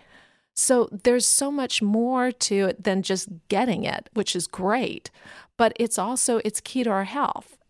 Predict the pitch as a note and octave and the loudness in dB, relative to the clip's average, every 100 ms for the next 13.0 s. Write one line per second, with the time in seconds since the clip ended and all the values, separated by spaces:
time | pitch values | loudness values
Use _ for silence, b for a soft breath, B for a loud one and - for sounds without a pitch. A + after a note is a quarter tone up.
0 | _ - A#3+ B3 A3+ A#3 C4 - - A3+ | _ -2 2 4 4 2 0 -2 -8 -6
1 | B3+ C4+ B3+ A#3 A3 G#3+ G#3 A3 A#3+ - | -2 0 0 0 0 0 0 0 0 0
2 | G#3+ F#3 G3 G#3 F#3 B B B B - | 0 0 0 -2 -4 B B B B -2
3 | A3 G3 F#3 F#3 _ _ _ _ _ _ | 2 2 -2 -8 _ _ _ _ _ _
4 | _ - A#3+ F#3 A3+ E4 - - - - | _ -2 -2 0 0 0 -2 -6 -10 -12
5 | b b b b A#3 - A#3 G#3+ - C#4 | b b b b -2 0 0 2 0 0
6 | A3+ G#3+ C4+ G#3+ A3+ G#3+ G3+ G#3 F#3+ - | 0 2 0 0 0 0 -2 -2 -8 -4
7 | B3 D#4+ G3+ F3+ F#3 - F3+ F#3 - - | -4 0 0 0 -4 -4 -2 0 -2 -4
8 | G#3+ G#3+ - - A3 D4 D4+ C4+ - A3 | -4 -4 -6 -6 -2 -2 -2 -4 -2 -2
9 | G#3+ G#3 - A3 A3+ A3 A3 - - F3+ | 0 -2 -2 0 2 2 0 -4 -6 -2
10 | G#3+ A3 A3 G#3+ G#3+ G#3 G#3 B B B | -2 -2 -2 0 0 0 -2 B B B
11 | - A#3+ A#3 - A#3+ A#3+ A#3 A3 - G#3 | -2 0 0 0 2 4 4 2 -2 2
12 | E4 F4 C#4+ B3+ A3+ - A3 G3 - | 4 4 2 0 0 -2 -2 -4 -10